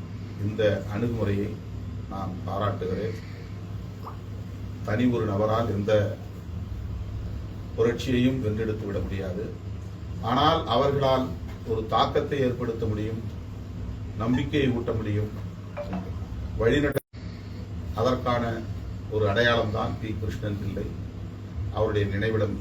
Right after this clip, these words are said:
இன்றும் கேரளாவிலே இருக்கிறது. அதை இளம் தலைமுறையினர் போய் பார்க்க வேண்டும். அவர் இருந்த சிறை இன்றைக்கு பள்ளிக்கூடமாக மாறியிருக்கிறது. அவற்றையெல்லாம் இளம் தலைமுறையினர்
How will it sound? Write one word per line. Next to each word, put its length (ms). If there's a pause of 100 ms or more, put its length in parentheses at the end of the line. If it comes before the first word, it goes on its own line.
இன்றும் 340 (1080)
கேரளாவிலே 520 (100)
இருக்கிறது. 420 (800)
அதை 220
இளம் 240 (100)
தலைமுறையினர் 720
போய் 280
பார்க்க 320
வேண்டும். 320 (1200)
அவர் 280
இருந்த 240 (140)
சிறை 220 (120)
இன்றைக்கு 380 (520)
பள்ளிக்கூடமாக 760 (200)
மாறியிருக்கிறது. 680 (1160)
அவற்றையெல்லாம் 600
இளம் 260
தலைமுறையினர் 580